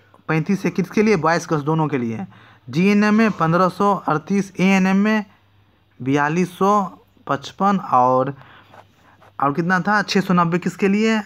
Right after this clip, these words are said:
ड्रेसर के लिए ना, छः सौ नब्बे ड्रेसर के लिए। अगर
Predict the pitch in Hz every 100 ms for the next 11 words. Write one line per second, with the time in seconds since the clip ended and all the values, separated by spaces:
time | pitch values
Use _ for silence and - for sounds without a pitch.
0 | - 139 151 147 127 127 170 190 120 113
1 | 131 135 127 131 120 120 117 110 117 113
2 | 110 113 - - - 147